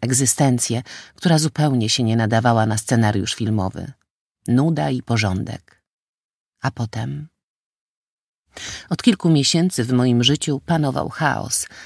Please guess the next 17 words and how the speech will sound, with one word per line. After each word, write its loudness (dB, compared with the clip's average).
Kiedy 0
Paweł 2
mnie 2
rzucał, -2
wydawało 0
mi 0
się, -2
że 0
świat -2
się -2
właśnie -4
kończy. -6
Tymczasem 2
on 2
się -4
dopiero -2
zaczynał -6